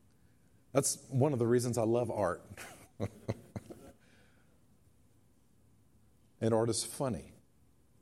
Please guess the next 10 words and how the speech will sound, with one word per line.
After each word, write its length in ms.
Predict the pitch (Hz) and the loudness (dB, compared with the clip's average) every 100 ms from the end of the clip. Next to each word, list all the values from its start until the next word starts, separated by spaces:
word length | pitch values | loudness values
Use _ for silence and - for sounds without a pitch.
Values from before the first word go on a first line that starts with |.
| _ _ - | _ _ 2
But 100 | 277 | 4
you 60 | |
see 200 | - 226 | 6 2
how 380 | 170 190 190 120 - - _ _ - | 2 2 2 0 -8 -20 _ _ 4
there 160 | 156 226 | 4 6
was 240 | 220 185 | 4 4
a, 180 | 180 156 | 2 4
a 120 | 151 | 4
limited 600 | 165 180 233 285 - 240 | 4 4 4 2 2 2
understanding 1040 | 196 202 175 - - 226 269 175 120 151 | 2 2 2 0 0 2 4 4 2 -2